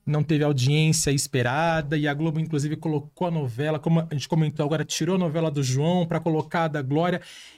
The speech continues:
esperando que fosse fazer um grande sucesso, porque a anterior, na verdade, já vinha lá em cima, que era Pantanal. E aí a história acabou ficando um, teve alguns problemas também, até a própria Glória,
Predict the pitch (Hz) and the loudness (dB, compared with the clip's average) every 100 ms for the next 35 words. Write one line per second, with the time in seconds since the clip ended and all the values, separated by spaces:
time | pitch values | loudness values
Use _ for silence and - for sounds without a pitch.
0 | - - - 170 180 233 214 185 165 - | -6 -4 0 2 4 4 2 2 -2 0
1 | 165 175 - 160 156 - _ - 139 123 | 2 2 2 2 0 -4 _ -2 0 2
2 | 175 226 202 160 156 151 - - 165 175 | 2 4 2 2 2 2 0 0 2 0
3 | - 165 175 165 165 156 151 160 165 151 | 0 -2 0 0 2 2 4 4 4 2
4 | 143 139 151 143 147 - 123 139 127 165 | 2 2 2 0 -2 -2 0 2 4 4
5 | 147 143 - - 196 254 247 - 117 117 | 4 2 0 2 2 2 -2 -4 -2 -2
6 | 135 135 147 147 190 240 - - - - | 0 0 2 2 0 -2 -10 -20 -20 -20
7 | _ _ - 190 190 208 214 220 214 208 | _ _ -4 0 2 2 0 0 0 0
8 | 202 208 196 196 214 208 214 202 - _ | 0 0 0 -2 0 2 2 2 0 _
9 | - 202 196 190 - 208 175 202 208 196 | -4 0 2 0 0 0 2 2 2 2
10 | 180 - 160 170 185 185 180 170 147 156 | 0 -2 0 0 0 -2 -2 0 2 2
11 | 160 156 | 2 0